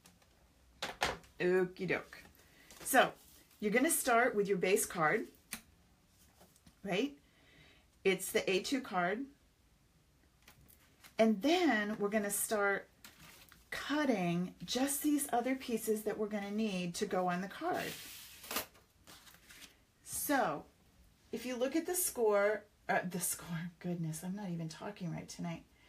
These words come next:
If you look at the sketch, you need a four by five and a quarter and a three and three quarters by five. Okay, I did basic cardstock.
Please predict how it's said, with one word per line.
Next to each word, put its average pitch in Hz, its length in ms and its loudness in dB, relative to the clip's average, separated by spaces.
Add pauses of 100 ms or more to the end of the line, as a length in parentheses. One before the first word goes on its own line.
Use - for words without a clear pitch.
(460)
If 262 160 -2
you 262 100 2
look 269 200 0
at 339 80 0
the 359 80 0
sketch, - 640 -2 (680)
you 226 120 0
need 220 160 2
a 202 100 2 (580)
four 254 500 2 (600)
by 233 120 6
five 226 340 4
and 269 80 2
a 294 60 0
quarter 208 560 0 (680)
and 202 140 2
a 185 140 -2 (200)
three 302 340 2
and 302 140 2
three 277 160 -4
quarters 226 440 2
by 208 140 2
five. - 500 -2 (840)
Okay, 185 300 2 (540)
I 214 260 6
did 214 340 4 (320)
basic 165 600 4
cardstock. 233 760 0